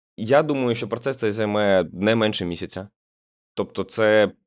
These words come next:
весь лютий на це точно піде. Будемо дивитися, я думаю, що змінять дійсно багато, але цей раз точно приймуть. Буде дуже зашкварно, якщо вони третій раз відправлять його назад, вірніше, другий раз відправлять назад, і третій раз будуть його розробляти.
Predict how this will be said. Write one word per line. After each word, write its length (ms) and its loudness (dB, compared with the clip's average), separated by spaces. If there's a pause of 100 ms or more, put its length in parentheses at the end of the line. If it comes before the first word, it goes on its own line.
(120)
весь 380 0
лютий 200 -2
на 100 -2
це 100 -6
точно 280 -6
піде. 300 -8 (600)
Будемо 380 -4
дивитися, 640 2
я 220 2
думаю, 380 -2
що 300 0
змінять 360 -2
дійсно 800 0 (580)
багато, 540 2
але 160 2
цей 180 2
раз 120 0
точно 280 -4
приймуть. 360 -10 (240)
Буде 240 0
дуже 280 0
зашкварно, 560 0
якщо 420 0 (360)
вони 220 2
третій 480 2
раз 180 4
відправлять 400 -2
його 100 -4
назад, 280 -4
вірніше, 240 -8
другий 240 -4
раз 120 -4
відправлять 380 -4
назад, 320 -4
і 80 -6
третій 320 0
раз 140 0
будуть 240 -6
його 100 -2
розробляти. 500 -8